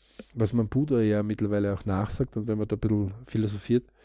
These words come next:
und ein bisschen nachforscht, dann findet man ja auch raus, dass Buddha angeblich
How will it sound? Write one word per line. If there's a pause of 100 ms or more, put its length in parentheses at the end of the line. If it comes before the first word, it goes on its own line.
(440)
und
ein
bisschen
nachforscht,
dann
findet
man
ja
auch
raus,
dass (220)
Buddha
angeblich